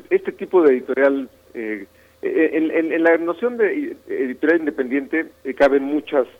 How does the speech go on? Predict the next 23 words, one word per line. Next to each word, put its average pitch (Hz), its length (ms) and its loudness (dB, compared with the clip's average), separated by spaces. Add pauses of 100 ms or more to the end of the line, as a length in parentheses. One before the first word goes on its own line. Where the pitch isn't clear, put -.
tipos 131 320 -2
de, 113 140 0
de 110 180 -4
propuestas. 117 560 -2 (460)
Eh, 117 160 2
hay 127 180 2
unas 131 240 0
muy 117 160 -6
grandes, 139 560 2 (240)
eh, 117 320 -4
muy 127 240 0
orientadas 120 480 2
al 113 100 -6
mercado, 156 480 0
pero 123 140 -4
que - 80 -16
ti-, 127 160 -10
mantienen 147 420 -4
la 139 60 -2
independencia 123 560 -6
en 131 80 -6
el 117 80 -8
sentido 135 480 -6